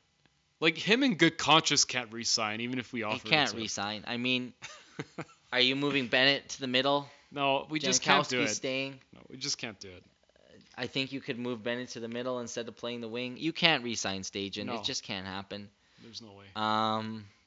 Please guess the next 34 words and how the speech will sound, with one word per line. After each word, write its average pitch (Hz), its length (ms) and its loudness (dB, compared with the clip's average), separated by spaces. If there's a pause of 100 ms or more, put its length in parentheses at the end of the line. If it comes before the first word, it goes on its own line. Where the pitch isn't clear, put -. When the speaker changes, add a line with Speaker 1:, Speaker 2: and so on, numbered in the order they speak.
(640)
Speaker 2:
I - 80 -8
mean, 143 200 2
your 147 100 0
first 143 300 0
two 151 100 -4
lines 120 320 4
are 95 80 -2
locked 98 320 -2
up. 107 200 -2
Monahan, 104 720 -2
Backlund, 98 520 -4 (500)
Tkachuk, 104 320 -6 (100)
Gaudreau, 101 480 -8 (360)
Speaker 1:
Yeah. 117 180 -12
Speaker 2:
Frolik, 107 500 -4
and 101 160 -6
then 95 300 -6 (440)
mystery 110 420 0
right 104 240 0
wing 104 220 -8
player. 98 400 -8 (400)
Speaker 1:
<laughs> - 380 -18
Speaker 2:
But 113 440 8
aside 123 380 4
from 120 140 -4
that, 113 320 4
you've 113 140 -8
got 107 340 0
Bennett, 117 320 2 (520)
and 104 220 -6
then 101 140 -4
you've 101 200 -6
got 98 220 -6
Brouwer. 110 440 -2